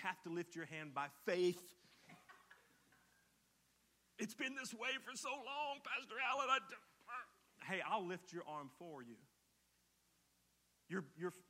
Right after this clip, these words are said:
our friends in Christ will lift our arms when necessary. Amen?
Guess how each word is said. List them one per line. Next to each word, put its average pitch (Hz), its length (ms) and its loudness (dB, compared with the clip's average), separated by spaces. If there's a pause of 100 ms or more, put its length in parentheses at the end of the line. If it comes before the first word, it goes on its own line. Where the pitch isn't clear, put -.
(560)
our 180 100 0
friends 202 400 0
in 156 120 -4
Christ 180 460 -6
will 147 140 -6
lift 156 280 -6
our 139 100 -2 (120)
arms 131 200 -4
when 127 180 -6
necessary. 120 600 -8
Amen? 156 340 -6